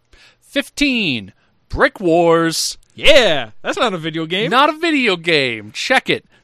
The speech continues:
Speaker 1: The Lego movie came out, all right? Legos are cool again.
Speaker 2: I've
Speaker 1: You got kids? Have you been listening to this podcast so long that you have children now?
Speaker 2: Oh, Jesus.
Speaker 1: Brick Wars two thousand and five is, like, a really simple tabletop combat game that you can build out of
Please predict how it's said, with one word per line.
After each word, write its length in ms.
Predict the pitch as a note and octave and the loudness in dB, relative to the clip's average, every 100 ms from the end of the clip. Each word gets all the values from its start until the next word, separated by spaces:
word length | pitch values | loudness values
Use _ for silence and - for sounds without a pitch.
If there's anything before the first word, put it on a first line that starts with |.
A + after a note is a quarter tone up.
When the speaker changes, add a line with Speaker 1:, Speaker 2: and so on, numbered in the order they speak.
| - | -4
Speaker 1:
The 100 | B3 | 0
Lego 360 | D4 C4 G3 | 2 4 2
movie 320 | D3+ C#3 A#2+ | 2 -2 -4
came 300 | A2+ C3+ A2 | -4 -4 -4
out, 240 | G#2 F2+ F#2 | -4 -8 -12
all 140 | C3 B2+ | -4 0
right? 260 | F#3 C4 - _ - | 0 0 -4 _ -10
Legos 380 | E3 D#3+ G#3 A3+ | -6 -2 -2 -4
are 80 | |
cool 340 | A#3 - C4 G#3 | -8 -6 -4 -4
again. 400 | C#3+ C3 F#2+ F2 _ _ _ | -2 -2 -2 -12 _ _ _
Speaker 2:
I've 120 | F#3 | -4
Speaker 1:
You 60 | C#3+ | 0
got 300 | E3+ E3+ - | 2 2 -2
kids? 560 | - D#3+ A#3 - - - _ | -2 -2 -2 -6 -12 -14 _
Have 140 | - A3 | -8 -4
you 80 | |
been 180 | D#4+ F4 | -2 -2
listening 280 | C#4+ - C#4+ | -2 -2 -4
to 80 | C4 | -2
this 100 | G3+ | -4
podcast 480 | - E3 F3+ A3+ A3 | 0 0 0 0 0
so 160 | - A3+ | 0 2
long 220 | A3+ A3 | 2 0
that 100 | F#3+ | -2
you 100 | E3+ | -2
have 120 | F#3 | -4
children 560 | - - C#3+ D#3+ B3 C4 | -4 -4 -4 -2 -4 -2
now? 280 | D4 D#4+ D#4+ - | 0 0 -4 -10
Speaker 2:
Oh, 120 | C3+ | -20
Jesus. 600 | - C3+ B2+ A2 F#2+ - _ _ | -20 -20 -20 -20 -20 -20 _ _
Speaker 1:
Brick 200 | G#3 A3 | -10 -6
Wars 160 | D4+ C4+ | -6 -6
two 120 | C4 | -6
thousand 300 | A#3 A3 G3 | -4 -4 -6
and 100 | D3+ | -8
five 260 | D3 D3 C3+ | -4 -4 -4
is, 120 | - | -8
like, 240 | A#2+ - - | -10 -10 -10
a 100 | A2+ | -10
really 340 | A2 A#2+ B2+ | -8 -8 -8
simple 680 | A#2+ B2+ A#2 B2+ B2+ C3+ C#3 | -8 -10 -6 -4 -4 -6 -12
tabletop 600 | - A#2+ B2 - B2+ B2 | -12 -8 -8 -4 -4 -4
combat 500 | - A2+ C3 E3 - | -10 -10 -4 -4 -4
game 400 | - F#3+ A3 A#3+ G#3+ | -8 -8 -8 -12 -8
that 180 | C3 A#2+ - | -8 -8 -12
you 160 | B2+ | -16
can 300 | A#2+ A#2+ A2 A2 | -12 -12 -12 -14
build 380 | - B2 B2+ - | -8 -6 -8 -12
out 180 | - B2 | -10 -10
of 260 | A2+ - | -10 -14